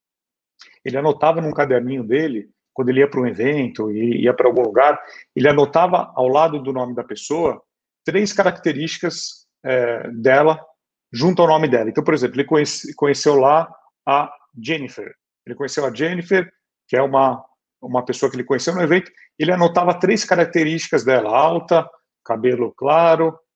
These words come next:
e, e vestido azul, sei lá, três coisas que marcaram, porque aí ele lembrava dela e co-, quando ele visse, quando ele a visse, é, depois,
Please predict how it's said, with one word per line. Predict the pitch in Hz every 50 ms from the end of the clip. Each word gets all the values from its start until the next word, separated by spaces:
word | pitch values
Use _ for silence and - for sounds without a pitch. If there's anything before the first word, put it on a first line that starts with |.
| _ _ -
e, | 127 123 120 120 117 113 107 107 98 _ _ _ _ _ _ _ -
e | 127
vestido | 113 110 123 117 - 147 143 135 143
azul, | 131 - 107 117 139 131 110
sei | - - 120
lá, | 117 107 101
três | - - 151 160 -
coisas | - - 170 156 151 156 -
que | - 160
marcaram, | 147 143 135 143 - 175 185 196 202 208 202 - - - - _ _ -
porque | - - - 180
aí | 170 165 170
ele | 180 185 196
lembrava | 180 180 170 139 123 135 147 165 175 160 160
dela | 139 131 127 127 147 156 165 165 165 _ _ _ _ _ _
e | - 135
co-, | 143 151 170 170 - _
quando | - 165 170 156
ele | 160 147 151
visse, | 120 - 151 175 170 - - - 151 127 117 - _ _ _ _
quando | - 131 131
ele | 147 151
a | 143 139
visse, | 117 120 151 170 160 - - - 131 120 - - _ _ _ _ _ -
é, | - 127 123 117 117 113 107 104 - - - - _ _ _ _ _ _ _ _ _ _ _ _ _ _ _ _ _ _ -
depois, | - 147 127 123 127 131 - 151 185 196 185 - - - - -